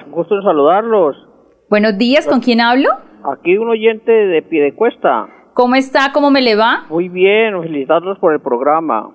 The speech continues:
Speaker 2: Ay, bueno, ¿qué le ha parecido? ¿Sí le ha
Speaker 1: Bueno.
Speaker 2: entendido bastante a la doctora Viviana?
Speaker 1: Sí, señora, sí, señora, son, eh, temas de interés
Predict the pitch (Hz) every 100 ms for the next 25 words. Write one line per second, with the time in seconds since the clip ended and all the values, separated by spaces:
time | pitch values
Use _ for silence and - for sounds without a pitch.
0 | _ _ - 175 170 175 220 185 202 226
1 | 262 170 156 _ _ 277 262 285 294 254
2 | 196 269 226 185 - _ _ _ 139 277
3 | 269 277 269 285 277 294 285 240 240 254
4 | 277 240 - 240 262 247 247 269 392 190
5 | 175 175 180 156 127 - 143 170 160 165
6 | 156 127 151 151 151 _ _ - 139 139
7 | 131 - 151 160 156 147 139 - 127 143
8 | 147